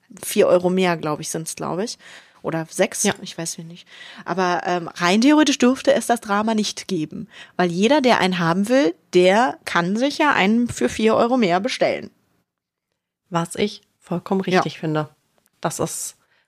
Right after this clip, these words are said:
Speaker 2: also wirklich. Der Wälzer umfasst neunhundertsechzig Seiten
Speaker 1: Mhm.
Speaker 2: und komplett spoilerfrei. Ich, mir wurde eine Wertung, äh, reingespült,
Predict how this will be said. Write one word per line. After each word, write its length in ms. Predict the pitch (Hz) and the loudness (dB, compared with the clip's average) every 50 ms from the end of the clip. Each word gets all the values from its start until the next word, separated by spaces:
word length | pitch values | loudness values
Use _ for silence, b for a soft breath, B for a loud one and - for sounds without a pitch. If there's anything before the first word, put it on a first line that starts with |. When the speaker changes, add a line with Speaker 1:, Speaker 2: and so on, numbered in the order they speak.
| _ | _
Speaker 2:
also 220 | - 180 175 175 170 | -4 -4 -2 0 -2
wirklich. 340 | 170 170 - 156 160 - B B B B B B B B - | -2 -2 -4 -8 -10 -12 B B B B B B B B 2
Der 340 | 208 208 208 202 202 - - - - _ - | 4 6 6 4 4 2 -2 -10 -20 _ -6
Wälzer 440 | 196 185 208 269 302 - - 320 262 | 0 2 2 2 2 2 2 2 2
umfasst 360 | 240 - - 208 202 - - | 0 0 -2 -2 -4 -2 0
neunhundertsechzig 640 | 190 190 196 196 185 180 - 175 - - - 175 - | 2 2 2 2 0 -2 -4 -6 -8 -8 -6 -6 -2
Seiten 360 | - 160 156 160 165 - 247 | 0 0 2 0 0 -2 -2
Speaker 1:
Mhm. 280 | - 240 160 156 196 349 - _ _ _ _ _ _ - | -2 -2 -4 -6 -12 -14 -16 _ _ _ _ _ _ -4
Speaker 2:
und 840 | 208 196 196 190 190 190 185 185 185 185 185 185 180 180 - - - - _ _ _ _ _ _ _ _ _ | -2 0 0 2 2 2 0 0 0 0 0 -2 -4 -4 -6 -6 -8 -8 _ _ _ _ _ _ _ _ _
komplett 500 | - - 208 202 202 - 226 247 247 - | -4 -2 -2 -2 0 0 0 0 0 -2
spoilerfrei. 880 | - - _ - 202 233 254 277 262 - - 247 247 262 277 285 269 - | -10 -6 _ 2 2 4 4 2 2 0 0 0 0 2 2 0 0 -2
Ich, 280 | - 208 - - - - - | -2 -4 -6 -10 -14 -8 -4
mir 180 | 185 185 170 | -2 -2 0
wurde 300 | 165 190 214 226 220 - | 2 2 2 2 2 0
eine 240 | - 175 170 165 156 | 0 0 -2 0 2
Wertung, 540 | 160 160 165 185 214 - - 247 233 220 - - - | 2 2 2 2 2 2 0 0 0 0 -2 -4 -4
äh, 100 | 165 165 | -4 -4
reingespült, 1040 | 165 165 139 165 208 269 311 294 - - - - 262 269 277 294 311 339 349 - | -2 0 0 0 0 0 -2 -4 -4 -6 -6 -4 -2 0 0 2 0 0 -2 -4